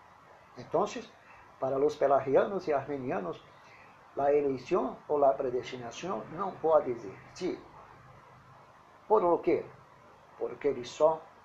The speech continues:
esclavos de su razón aristotélica.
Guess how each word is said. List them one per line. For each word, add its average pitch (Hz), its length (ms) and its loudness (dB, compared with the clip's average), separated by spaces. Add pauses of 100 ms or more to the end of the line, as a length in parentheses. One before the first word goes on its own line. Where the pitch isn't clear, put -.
(280)
esclavos 139 920 0
de 123 140 -4
su 151 320 -4
razón 127 500 2 (260)
aristotélica. 123 880 -6